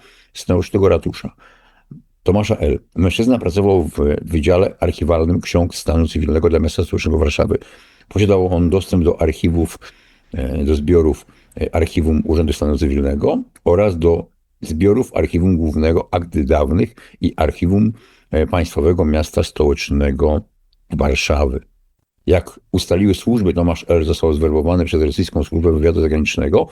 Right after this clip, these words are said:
i przekazywał skopiowane cenne dokumenty. Usłyszał zarzuty, do tej pory przebywał w areszcie,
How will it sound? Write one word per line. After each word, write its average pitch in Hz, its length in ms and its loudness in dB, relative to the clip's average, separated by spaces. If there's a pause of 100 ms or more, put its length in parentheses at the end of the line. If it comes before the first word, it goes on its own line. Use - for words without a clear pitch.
(260)
i 214 60 2
przekazywał 90 560 2
skopiowane 80 580 0
cenne 76 280 0
dokumenty. 73 500 -2 (400)
Usłyszał 98 360 0
zarzuty, 76 480 0 (260)
do 85 100 2
tej 87 160 0
pory 85 220 2
przebywał 80 360 0
w 73 40 -4
areszcie, 78 360 0